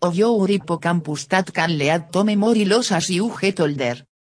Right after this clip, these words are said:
Some studies suggest the regrowth is stronger if you like the activity you're doing.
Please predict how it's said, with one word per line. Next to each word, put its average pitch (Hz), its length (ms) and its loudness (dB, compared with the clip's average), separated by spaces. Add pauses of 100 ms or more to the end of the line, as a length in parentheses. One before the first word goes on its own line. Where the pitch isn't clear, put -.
(120)
Some 165 440 0
studies 190 480 2
suggest 190 480 -2
the 160 160 0
regrowth 156 500 0
is 185 300 0
stronger 156 500 -2
if 160 220 0
you 175 180 2
like 196 300 0
the 151 140 2
activity 160 520 -2
you're 196 380 2
doing. 139 320 -2